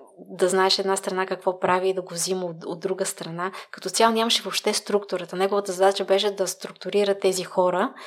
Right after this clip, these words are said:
да ги научи какво означава с-, да се, да, да имаш, а, да определяш организацията си, сел-, търговската организация на база на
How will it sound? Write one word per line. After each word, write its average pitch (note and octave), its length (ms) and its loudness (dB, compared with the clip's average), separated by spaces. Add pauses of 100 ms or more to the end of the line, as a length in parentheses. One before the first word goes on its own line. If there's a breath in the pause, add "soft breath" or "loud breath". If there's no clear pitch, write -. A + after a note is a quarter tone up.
(420 loud breath)
да F#3 100 2
ги F#3+ 120 4
научи G#3+ 400 6
какво G3 340 6
означава F#3+ 720 6
с-, - 140 -6 (220)
да F3+ 140 -4
се, - 240 -4 (720)
да, F3 180 -4
да F3 200 0
имаш, G3 480 4
а, F3+ 440 2 (440)
да F3 160 -6
определяш F#3 680 4
организацията F#3 880 0
си, - 180 -2
сел-, - 320 -2
търговската F#3+ 460 -2
организация F#3 640 -2
на F3 120 -2
база F3+ 360 2
на F3 260 -2